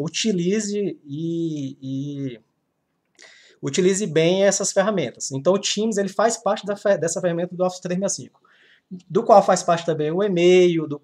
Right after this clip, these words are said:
que é o Outlook, do qual faz parte o Stream, do qual faz parte o, os aplicativos da, do Microsoft Office pra, para o web, ali o Word, Excel, PowerPoint, todos via web, o OneDrive também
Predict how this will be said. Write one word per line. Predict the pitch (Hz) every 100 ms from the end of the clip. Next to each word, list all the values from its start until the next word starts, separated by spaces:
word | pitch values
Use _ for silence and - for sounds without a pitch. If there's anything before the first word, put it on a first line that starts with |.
| _
que | -
é | 147
o | 143
Outlook, | 135 - 202 180 180 - _ _ -
do | 147
qual | 170 165
faz | 160 147
parte | - 135 -
o | 185
Stream, | - 180 185 170 139
do | 143
qual | 156
faz | 151 151 147
parte | - 143 139 139 147 143
o, | 147 143 143 139 135 147 143
os | 139
aplicativos | 147 156 151 147 156 151 139 -
da, | 139 143 135
do | 127
Microsoft | 151 147 147 151 139 -
Office | 147 131 -
pra, | - 151 175
para | - 160 156
o |
web, | 147 147 175 175 170 - _ _
ali | 127 147 151
o |
Word, | 151 170 175 143 135 135 139
Excel, | 139 - 151 160 156 139
PowerPoint, | 143 139 135 156 151 -
todos | 170 185 170 -
via | 131 143
web, | 151 170 175 175
o | 156 156
OneDrive | 170 160 160 180 170 165
também | 156 143 165 190